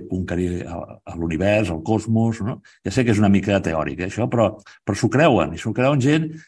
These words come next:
que són ceos de grans corporacions, doncs, a Silicon Valley o on sigui, no? A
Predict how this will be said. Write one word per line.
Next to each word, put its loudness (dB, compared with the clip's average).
que -6
són 2
ceos 0
de -2
grans -2
corporacions, 0
doncs, -4
a -6
Silicon 0
Valley 4
o -2
on 0
sigui, -2
no? -6
A -8